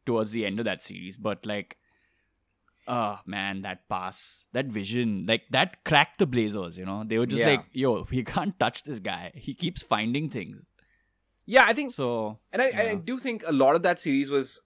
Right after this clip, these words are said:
Speaker 2: for the Blazers' perspective, it was largely dependent on Lillard just having these insane games to keep them in it. And even, I think, one of his best performances of his career probably, uh, wasn't
Speaker 1: Yeah.
Speaker 2: enough to keep them in that, uh, game five. I think, yeah, it was game five. Um, but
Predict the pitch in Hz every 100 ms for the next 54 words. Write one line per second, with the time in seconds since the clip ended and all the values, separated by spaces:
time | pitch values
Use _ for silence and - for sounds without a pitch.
0 | _ - 147 151 107 117 131 185 180 175
1 | - 147 175 190 175 131 117 110 110 117
2 | 104 110 113 117 107 107 104 104 110 107
3 | 104 104 104 98 - - 120 120 107 107
4 | 107 110 110 98 104 104 104 - 104 107
5 | 107 101 - 110 117 110 110 107 92 107
6 | - 107 101 104 110 104 104 - 113 110
7 | 131 127 110 98 101 98 - - - -
8 | 104 101 101 104 117 110 127 113 113 131
9 | - 123 107 101 120 107 98 _ 139 156
10 | 151 123 107 _ - 101 98 92 107 113
11 | 107 - 107 117 101 - 107 113 113 113
12 | 110 104 104 113 101 107 104 - _ _
13 | - _ 101 104 110 110 110 - 110 139
14 | 151